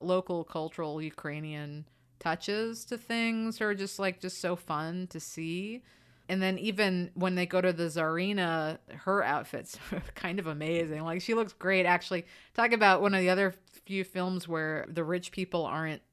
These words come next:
totally the worst, 'cause it gets very much, like,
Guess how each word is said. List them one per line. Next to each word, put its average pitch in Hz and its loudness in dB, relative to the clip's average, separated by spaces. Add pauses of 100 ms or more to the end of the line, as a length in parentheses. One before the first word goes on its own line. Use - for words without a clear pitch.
(340)
totally 208 -2
the 262 -2
worst, 269 -4 (260)
'cause 196 -2
it - -4
gets 240 2
very 196 2
much, 175 -2
like, 139 -2